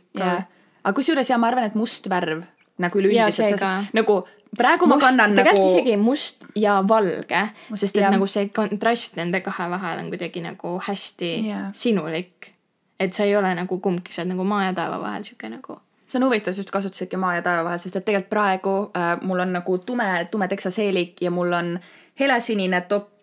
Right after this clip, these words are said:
Speaker 1: äh, mis on selline taevatopp, ehk see on
Speaker 2: Mhm.
Speaker 1: helesinise ja valgega, ehk et ma tegelikult ei kanna kogu aeg musta, aga kuidagi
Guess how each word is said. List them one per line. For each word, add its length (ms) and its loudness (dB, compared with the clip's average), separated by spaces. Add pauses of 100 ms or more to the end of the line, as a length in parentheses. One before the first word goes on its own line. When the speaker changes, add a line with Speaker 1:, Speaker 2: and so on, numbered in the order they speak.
Speaker 1:
äh, 240 0
mis 140 -4
on 60 0
selline 280 0
taevatopp, 480 0
ehk 100 -8
see 80 0
on 60 0
Speaker 2:
Mhm. 80 4
Speaker 1:
helesinise 380 0
ja 60 0
valgega, 360 0
ehk 140 -4
et 100 -4
ma 100 -2
tegelikult 480 0
ei 80 -2
kanna 260 0
kogu 120 -2
aeg 100 -6
musta, 460 -2 (380)
aga 240 2 (280)
kuidagi 540 2